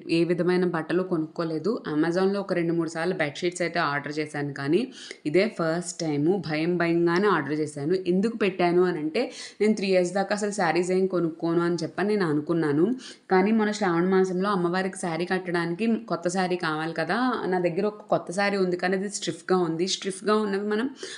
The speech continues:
అమ్మవారికి కట్టడానికి అంత కంఫర్టబుల్గా ఉండదని, మెత్తగా ఉండే శారీస్ కోసం అని చూస్తుంటే ఒక నారాయణపేట శారీ కనిపించింది.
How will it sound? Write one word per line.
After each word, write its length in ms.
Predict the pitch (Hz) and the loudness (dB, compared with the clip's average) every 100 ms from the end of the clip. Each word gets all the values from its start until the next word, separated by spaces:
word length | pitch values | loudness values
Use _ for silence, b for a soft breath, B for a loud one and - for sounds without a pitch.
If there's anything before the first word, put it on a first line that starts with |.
| B | B
అమ్మవారికి 400 | 160 180 196 196 | 2 4 4 2
కట్టడానికి 560 | 185 185 180 185 185 202 | 0 0 0 0 0 0
అంత 200 | 202 - | -2 -2
కంఫర్టబుల్గా 540 | 175 170 170 175 185 | -2 0 -2 0 0
ఉండదని, 480 | 180 170 165 165 233 | 2 2 0 0 0
మెత్తగా 460 | 220 170 - 185 208 | 2 0 0 0 2
ఉండే 300 | 202 185 190 | 2 2 0
శారీస్ 440 | 190 165 175 185 | -2 0 0 0
కోసం 280 | - 185 190 | -4 -4 0
అని 200 | 196 175 | -2 -2
చూస్తుంటే 320 | 156 165 180 | -4 -2 -2
ఒక 120 | 247 | 0
నారాయణపేట 640 | 269 220 190 190 196 196 202 | 2 4 4 4 2 0 -4
శారీ 280 | - 156 170 | -2 0 0
కనిపించింది. 680 | 170 151 147 - 147 196 | 0 0 -2 -6 -2 0